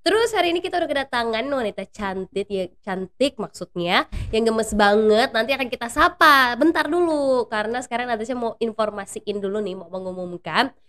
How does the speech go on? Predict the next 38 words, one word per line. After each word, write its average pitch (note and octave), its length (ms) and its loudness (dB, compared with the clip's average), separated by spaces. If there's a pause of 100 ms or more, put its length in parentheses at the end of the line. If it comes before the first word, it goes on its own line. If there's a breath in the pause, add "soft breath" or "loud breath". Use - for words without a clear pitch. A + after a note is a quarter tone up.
(120)
Bagi C4 200 0
teman-teman C#4+ 380 0
yang B3 140 -2
belum A3+ 240 -2
download G#3 260 0
aplikasi G3 540 -6
M F#3+ 140 -8
Sport G3+ 340 -4
Entertainment, F#3+ 560 -6 (360)
download C4+ 580 4
sekarang, A#3 500 -4 (120)
cus, E4 440 0
karena A3 400 -2
di B3 100 -4
situ A3 160 -8
teman-teman G#3+ 340 -4
bisa A3 180 -8
melihat F#3 400 -4
konten. F#3 680 -6 (180)
Nah, A3+ 180 2
lihat-lihat G3+ 360 -2
konten G3 260 -6
itu F#3 160 -8
bisa B3 280 -6
ngumpulin A3 400 -2
poin, C4+ 600 0
poin-poinnya B3 760 -2
itu F4 320 -4
nanti C4+ 320 -2
bisa C#4 180 -4
ditukarkan D4 720 -4
dengan A3 260 -2
merchandise-merchandise G#3+ 1300 -6
keren E4+ 500 0
dari A#3 260 0
M G#3+ 180 -4
Sport G#3 380 -4
Entertainment. F#3 680 -6